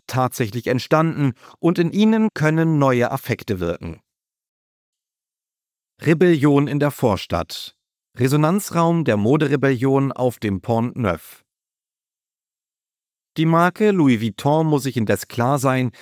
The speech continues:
dass in ihrem Resonanzraum in einer modernen Informationswelt auch Ungeplantes erklingen kann. Nur zwei Wochen nachdem Pharrell Williams mit seinem Brückenevent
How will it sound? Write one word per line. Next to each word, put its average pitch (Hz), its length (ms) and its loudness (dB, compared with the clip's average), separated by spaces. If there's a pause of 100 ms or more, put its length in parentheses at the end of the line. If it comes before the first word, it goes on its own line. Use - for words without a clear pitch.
(200)
dass 143 200 0
in 160 80 0
ihrem 147 260 0
Resonanzraum 147 1000 0
in 131 140 -4
einer 131 220 -2
modernen 139 640 0
Informationswelt 139 1120 0 (260)
auch 151 300 0
Ungeplantes 110 760 0
erklingen 87 400 -4
kann. 82 380 -6 (960)
Nur 101 200 0
zwei 127 380 0
Wochen 147 360 2
nachdem 113 440 0
Pharrell 117 460 2
Williams 139 600 0
mit 123 160 -4
seinem 135 300 0
Brückenevent 139 720 0